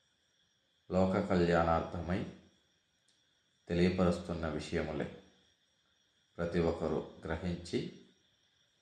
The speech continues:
సాధకులు, మాంత్రికులు, తెలియని వారు తెలుసుకొని, "సర్వే జన సుఖినో భవంతు" అనే నినాదం కోసం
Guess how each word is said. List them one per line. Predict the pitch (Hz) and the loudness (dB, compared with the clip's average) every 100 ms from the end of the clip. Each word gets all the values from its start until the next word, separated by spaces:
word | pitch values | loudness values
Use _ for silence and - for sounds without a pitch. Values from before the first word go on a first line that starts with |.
| _ _ _ | _ _ _
సాధకులు, | - 85 80 80 80 73 85 - - - _ _ _ _ _ _ _ _ _ _ _ 87 | -2 2 4 2 -2 -2 -4 -4 -14 -20 _ _ _ _ _ _ _ _ _ _ _ -2
మాంత్రికులు, | 85 90 87 85 - 85 104 - - - _ - | 2 2 2 -4 -4 -4 -4 -4 -14 -20 _ -6
తెలియని | 82 87 85 80 | 0 2 2 2
వారు | 76 73 - - - _ _ _ _ | 2 2 0 -4 -12 _ _ _ _
తెలుసుకొని, | - 87 - 90 78 110 - - _ _ _ _ _ _ _ | -6 -4 -6 -10 -8 -8 -12 -18 _ _ _ _ _ _ _
"సర్వే | - 87 82 80 87 90 90 | -8 -2 0 2 4 4 4
జన | 85 82 82 - - - - | 0 0 -2 -6 -16 -20 -14
సుఖినో | 82 - 85 87 87 | -12 -8 -2 0 0
భవంతు" | 78 80 78 71 - 85 80 67 - - - | 0 0 0 -4 -10 -6 -4 -6 -12 -20 -6
అనే | 82 85 85 | -4 -2 -2
నినాదం | 80 78 78 80 80 - | -4 -2 -2 -2 -6 -4
కోసం | 78 76 123 | -6 -6 -8